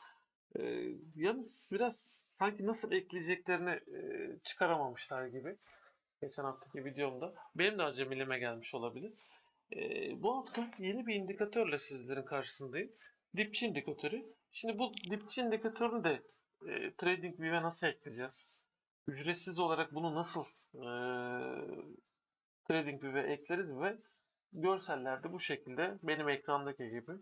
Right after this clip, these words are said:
görürsünüz. Onu anlatmaya çalışacağım arkadaşlar. Şimdi geçen haftaki trendçi indikatörümüzü açalım. Trendçi indikatörünü açtım. Ben rastgele bir şey seçtim buradan arkadaşlar.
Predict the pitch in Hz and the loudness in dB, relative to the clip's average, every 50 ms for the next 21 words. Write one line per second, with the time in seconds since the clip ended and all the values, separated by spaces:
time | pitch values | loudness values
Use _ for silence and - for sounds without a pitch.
0 | - - _ _ _ _ _ _ - 170 175 170 151 143 - - 147 180 - - | -12 -20 _ _ _ _ _ _ 2 4 6 6 4 2 -2 -4 -6 -6 -6 -4
1 | - - 185 202 190 170 143 131 120 117 - - 123 120 - - 123 117 - - | 0 2 4 8 8 8 6 6 -2 -4 -4 -8 -8 -8 -4 -4 -6 -6 -6 -8
2 | - 123 120 117 117 - 123 113 110 - - 190 220 226 - _ _ - - _ | -8 -8 -6 -8 -8 -10 -12 -12 -12 -8 -8 -8 -8 -8 -10 _ _ -20 -20 _
3 | _ _ - 240 196 190 220 214 - 269 254 240 214 - - 180 175 - - 240 | _ _ -6 -4 -2 0 0 0 0 0 -2 -2 -2 -2 -2 -2 -2 -2 -2 2
4 | 240 226 185 - - - 196 175 151 147 147 139 - - 143 135 143 151 190 - | 4 4 4 4 0 -2 -2 -2 -2 -2 -2 -4 -4 -2 -4 -4 -4 -4 -6 -6
5 | - - - - - _ _ - - 208 - - 156 139 127 117 107 - - _ | -8 -10 -18 -20 -20 _ _ 2 2 2 4 4 0 0 0 -4 -8 -16 -20 _
6 | _ _ _ _ - - _ _ _ _ _ - 202 233 240 233 233 - 254 247 | _ _ _ _ -20 -20 _ _ _ _ _ 2 4 4 4 2 0 0 2 2
7 | 233 190 160 - 190 185 190 202 214 208 226 202 156 - - - - 220 240 - | 2 2 0 2 2 2 4 4 4 6 8 6 6 6 0 -6 -8 -8 -8 -10
8 | - - - 311 302 233 220 220 226 - - 220 208 208 196 - - - 220 214 | -16 -16 -10 -6 0 4 4 4 4 4 4 4 6 6 4 2 0 2 2 2
9 | 208 - 165 139 - - - 139 139 127 127 123 120 135 127 123 123 123 135 135 | 2 0 -2 -2 -2 -4 -6 -4 -2 0 0 2 2 0 0 0 -2 -2 -2 -2
10 | 127 120 - - - 139 - | -2 -2 -2 -2 -2 -2 -2